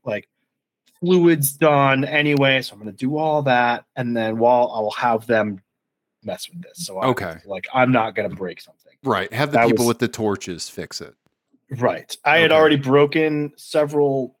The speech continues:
Speaker 1: wrenches,
Speaker 2: Uh, okay.
Speaker 1: uh, socket wrenches doing it. I was just like, "You know what? Let's,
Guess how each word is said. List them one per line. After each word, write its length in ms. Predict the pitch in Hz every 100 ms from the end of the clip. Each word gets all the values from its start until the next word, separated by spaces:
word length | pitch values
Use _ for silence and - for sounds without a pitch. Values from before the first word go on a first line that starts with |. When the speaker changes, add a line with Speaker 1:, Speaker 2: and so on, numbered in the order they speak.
| 139
Speaker 1:
wrenches, 800 | 135 170 185 240 233 233 - -
Speaker 2:
Uh, 600 | 123 120 110 107 98 92 -
okay. 340 | 113 104 95 92
Speaker 1:
uh, 240 | 156 147 135
socket 360 | - 190 220
wrenches 300 | 208 214 226
doing 220 | 262 247 247
it. 180 | 254 -
I 100 | 131
was 120 | 127 120
just 140 | -
like, 160 | 120 -
"You 60 |
know 120 | 139 147
what? 280 | 160 156 _ _ _
Let's, 260 | 135 - -